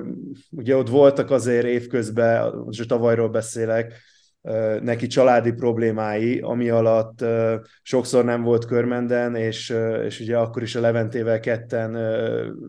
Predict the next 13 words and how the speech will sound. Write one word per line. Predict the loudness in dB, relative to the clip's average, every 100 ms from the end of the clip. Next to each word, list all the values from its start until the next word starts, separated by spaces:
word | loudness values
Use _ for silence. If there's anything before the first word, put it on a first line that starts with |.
| -16 -18 -6
irányítottuk | -2 -2 -2 -4 -6 -6 -4
úgymond | -2 -2 -2
az | 2
edzéseket, | 2 2 -2 -4 -4 -2 -2
tehát | -2
mi | -4
vezettük | -2 -2 -2 -6 -8
az | -4
edzéseket, | -2 -2 -6 -6 -8 -6
ő | -6
nem | -4 -4
volt | -2 -2 -2
itt. | 0 0